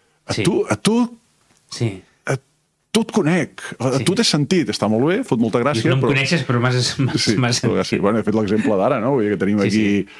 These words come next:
Speaker 2: Sí, sí.
Speaker 1: Ja no és que hi hagi f-, ningú que ens està veient a Cal YouTube, és que hi ha hagut una persona que no ens coneixem de res, que ha decidit:
Speaker 2: Sí.
Speaker 1: «Hòstia, aquests friquis,
Speaker 2: Sí.
Speaker 1: a veure com són i tal», i després ara, jo què sé, igual ens anem a fer unes birres o alguna cosa, jo què
Speaker 2: Sí,
Speaker 1: sé,
Speaker 2: sí.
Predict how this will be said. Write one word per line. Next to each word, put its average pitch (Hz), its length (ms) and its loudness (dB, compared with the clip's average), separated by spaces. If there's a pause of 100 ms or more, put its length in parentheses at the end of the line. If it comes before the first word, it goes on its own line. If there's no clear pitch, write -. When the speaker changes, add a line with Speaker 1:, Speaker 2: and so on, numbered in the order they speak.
(240)
Speaker 2:
Sí, - 120 -4
sí. 92 280 -6 (320)
Speaker 1:
Ja 110 180 0
no 127 120 2
és 127 100 -2
que 120 340 0
hi 117 100 2
hagi 107 180 0
f-, - 160 -8 (260)
ningú 120 360 2
que 123 80 -2
ens 117 100 2
està 113 220 0
veient 110 360 2
a 107 140 0
Cal 95 140 0
YouTube, 101 340 0
és 90 100 -4
que - 100 -4
hi 90 40 2
ha 92 40 2
hagut 92 200 -4
una 98 260 0
persona 113 400 0
que 92 100 -2
no 98 80 0
ens 101 60 -4
coneixem 104 360 0
de 110 100 0
res, 147 260 0
que - 120 -2
ha - 20 2
decidit: 107 320 0
Speaker 2:
Sí. 123 60 0
Speaker 1:
«Hòstia, 131 140 -2
aquests - 180 -2
friquis, - 760 -2 (160)
Speaker 2:
Sí. 98 280 -6
Speaker 1:
a 107 120 0
veure 165 220 0
com 156 180 0
són 170 300 2
i 139 80 2
tal», 147 260 0
i 120 60 2 (220)
després 92 280 -2
ara, 104 360 2
jo 92 100 2
què 87 60 0
sé, 87 180 0
igual 82 200 -2
ens 95 80 -4
anem 98 140 0
a 95 40 -4
fer 95 120 -8
unes 87 140 -6
birres 95 340 -4
o 92 80 -2
alguna 113 120 0
cosa, 85 160 0
jo 92 100 -2
què - 40 -4
Speaker 2:
Sí, - 60 -8
Speaker 1:
sé, 85 140 -8
Speaker 2:
sí. 85 60 -14